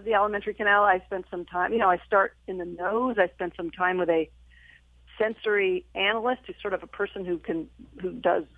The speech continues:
nose forensics, who can tell you by sniffing your olive oil what went wrong in the process. And so I learned all about the nose and how important that is to eating. Spent some time in Food Valley in the Netherlands at a saliva research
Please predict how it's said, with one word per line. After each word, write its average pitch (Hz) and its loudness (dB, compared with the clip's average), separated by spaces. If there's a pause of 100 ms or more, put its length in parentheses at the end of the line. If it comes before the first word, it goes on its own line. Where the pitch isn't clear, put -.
(200)
nose 185 2 (120)
forensics, 202 -4
who 170 -12
can 170 -10
tell 180 -2
you 180 0
by 160 -4 (100)
sniffing 202 -2
your 175 4
olive 180 2
oil 202 0
what 160 -2
went - -2
wrong 185 -2
in 180 -8
the 165 -8
process. 190 -4
And - -14 (580)
so 202 2
I 196 4
learned 190 2
all 180 4
about 175 -2 (220)
the 180 -12
nose 220 0
and 190 -10
how 185 -4
important 185 -6
that 185 2
is 185 -2
to - -8
eating. 220 0 (460)
Spent 220 -2
some 185 -10
time 190 -2
in 170 0 (100)
Food 214 -2
Valley 190 4
in 175 -4
the 170 -6
Netherlands 240 -2 (200)
at - -8
a - -10 (160)
saliva 196 0
research 220 -8